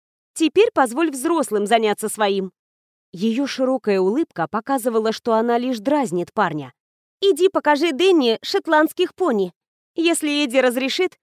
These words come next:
он может даже прокатиться на одном из них.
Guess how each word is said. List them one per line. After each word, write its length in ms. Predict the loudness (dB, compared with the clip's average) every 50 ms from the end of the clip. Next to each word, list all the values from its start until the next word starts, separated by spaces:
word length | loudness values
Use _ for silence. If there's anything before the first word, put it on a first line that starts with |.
| _ _ _ _ 0
он 180 | 2 2 4
может 340 | 4 2 2 0 0 -2 0
даже 260 | 0 0 0 0 -2
прокатиться 640 | -2 -2 -2 0 -2 -2 -2 -2 -4 -4 -2 -2 0
на 160 | 2 2 2
одном 280 | 2 2 0 0 2 0
из 100 | 0 -2
них. 280 | -2 -4 -4 -6 -10